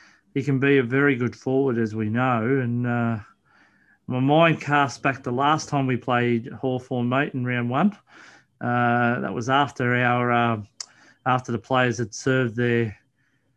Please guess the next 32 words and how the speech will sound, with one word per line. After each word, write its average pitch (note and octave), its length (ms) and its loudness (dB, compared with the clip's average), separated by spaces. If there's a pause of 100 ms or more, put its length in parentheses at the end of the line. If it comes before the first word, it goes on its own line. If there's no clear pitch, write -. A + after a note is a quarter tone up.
(240)
you A#2+ 80 -10
know, A#2+ 200 -4
the, A2 220 -8 (240)
their B2 140 -8
penalty. D3 580 0 (640)
Um, A#2+ 500 0
if A2 140 -10
you C3+ 60 0
remember C3+ 280 0
that A2+ 220 -4
feeling, C3+ 400 0
you A#2 80 -2
know, A#2 100 -4
the, G#2+ 180 -8 (200)
the A#2+ 80 -8
march B2+ 440 -4
to - 60 -12
the A2+ 120 -6
G A#2 440 -2
and, G#2 200 -8 (640)
and A#2+ 140 -4
all A#2 220 -2
that, B2+ 280 0
uh, A#2+ 200 -4
that, C3+ 220 -4 (340)
that C3+ 240 -4
night B2+ 340 -4
was G#2+ 160 -12
just - 340 -14
brilliant. B2 540 -4
And, A2+ 180 -8
um, A2 360 -8